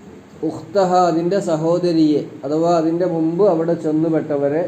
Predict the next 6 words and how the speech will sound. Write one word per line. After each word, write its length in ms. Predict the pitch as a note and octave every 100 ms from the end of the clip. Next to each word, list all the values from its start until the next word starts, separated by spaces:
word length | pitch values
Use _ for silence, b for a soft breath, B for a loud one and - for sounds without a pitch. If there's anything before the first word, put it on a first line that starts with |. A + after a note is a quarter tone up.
| -
ശപിക്കും. 400 | C3+ C3 - - - - - - - - - - - - - - - - - - - - - - - - -
ഹത്താ 340 | D#3 - A3+ A#3
ഇദ 100 | A3 A3+ F3 F3+
ദാറകു 560 | F#3+ F#3+ G#3 - G#3 A3 F#3
ഫീഹ 260 | F#3 F3+ F3 A2+ - - -
പിന്നെ 380 | D#3+ E3+ G3 G#3